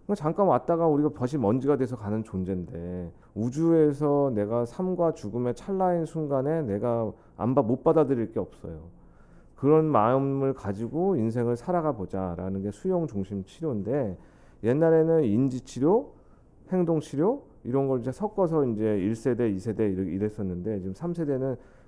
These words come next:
그런 마음가짐을 가지고 살아가자 해서 삼 세대 인지행동 치료라 그래요. 우리가 엠비씨티 말고도 또 우리가 액트라 그래서 억셉턴스, 수용, 전념 치료 뭐 이런 것도 있고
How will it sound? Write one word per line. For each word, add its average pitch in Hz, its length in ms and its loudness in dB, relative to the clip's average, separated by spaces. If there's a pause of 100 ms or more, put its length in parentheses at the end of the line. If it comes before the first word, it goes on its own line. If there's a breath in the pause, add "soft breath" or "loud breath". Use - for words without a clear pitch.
그런 151 380 4
마음가짐을 117 680 2
가지고 104 360 -4
살아가자 107 580 0
해서 92 280 -4
삼 190 280 -4
세대 147 400 0
인지행동 95 520 -4
치료라 87 480 -10
그래요. 80 440 -14 (460 loud breath)
우리가 147 300 4
엠비씨티 147 580 0
말고도 113 720 0 (400 loud breath)
또 113 100 -6
우리가 117 280 0
액트라 127 380 -2
그래서 107 240 -2
억셉턴스, 113 600 -6
수용, 208 520 0 (380)
전념 107 380 -2
치료 - 340 -10 (160)
뭐 95 120 -6
이런 107 220 -2
것도 101 220 -4
있고 175 400 -6